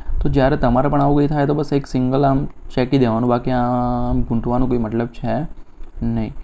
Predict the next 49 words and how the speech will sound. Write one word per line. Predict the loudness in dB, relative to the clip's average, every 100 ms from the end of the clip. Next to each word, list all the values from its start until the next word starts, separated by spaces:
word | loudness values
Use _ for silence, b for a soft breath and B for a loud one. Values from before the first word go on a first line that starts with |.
| B B B
બરાબર? | 2 4 2 0 B B B 0
અને | 2 2
અક્ષર | 0 0 0 2
એવા | 4 4
હોવા | 2 4 4 4
જોઈએ | 4 2
કે | 2
જે | 4
વંચાય | 4 2 0 0
એવા, | 2 0
બરાબર? | 2 2
મારા | 2 2 2
કરતાં | 2 0
સારા | 2 0 2
કાઢો | 0 0
તો | 2
બેસ્ટ, | 2 0 -4 -2
બરાબર? | 2 2 2 -2 -4 -8 B B B B B
કારણ | -2 2 2
કે | 2 0
થોડું | 2 0 0
સ્પીડમાં | 2 2 4 4
લખ્યું | 2 2 0
છે |
એટલે | 2 0
થોડા | 0 0
અક્ષર | -2 -4 -2
મતલબ | 0 0 -2 -4 -14 -16 -8
તમે | -4 -2
સમજી | -2 0 0
શકો | 0 0 -2
છો, | -2 -6 -8 -10 -10 -14 -14 B B -2
બરાબર? | 2 4 2
અને | 2
આ | 2 2
video | 4 4 4
જો | 2
તમને | 0 0
કંઈક | 0 -2 0
helpful | -2 2 2
થયો | 2 2 2
હોય | 2 2
તો | 2
video | 2 0
like | 0 0
કરજો, | -2 -2
ચેનલને | -2 -4 -4 -4
subscribe | -4 -4 -2 -2
કરજો. | 0 -2